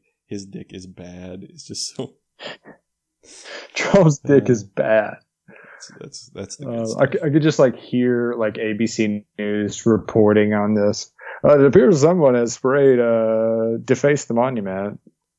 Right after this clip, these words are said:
Speaker 2: and tagged it,
Speaker 1: <laughs>
Speaker 2: 'Trump's dick is bad.'" <laughs>
Speaker 1: We, we go
Speaker 2: To
Speaker 1: live
Speaker 2: me,
Speaker 1: to
Speaker 2: that
Speaker 1: the,
Speaker 2: is
Speaker 1: uh,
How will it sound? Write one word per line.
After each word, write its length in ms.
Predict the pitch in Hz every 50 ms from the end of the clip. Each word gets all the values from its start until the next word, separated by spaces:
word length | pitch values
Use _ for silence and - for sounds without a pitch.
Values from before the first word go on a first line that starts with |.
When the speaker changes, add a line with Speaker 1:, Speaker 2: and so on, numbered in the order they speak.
| _ _ -
Speaker 2:
and 160 | 113 107 107
tagged 360 | - - 107 104 107 107 104
it, 200 | 110 107 101 - -
Speaker 1:
<laughs> 60 | _
Speaker 2:
'Trump's 540 | - - - - 135 135 139 143 139 - - - _ _
dick 280 | - 135 131 127 131
is 220 | 143 131 123 110 104
bad.'" 680 | 98 - 120 113 110 113 113 107 95 90 - 143 123 -
<laughs> 40 | -
Speaker 1:
We, 160 | 160 127 123
we 120 | - 131 135
go 180 | 160 180 175
Speaker 2:
To 60 | 160
Speaker 1:
live 300 | 156 160 170 160 147 147 165
Speaker 2:
me, 40 | 160
Speaker 1:
to 160 | 156 131 131
Speaker 2:
that 100 | 135 135
Speaker 1:
the, 60 | 139
Speaker 2:
is 120 | - 110
Speaker 1:
uh, 240 | 101 101 101 101 101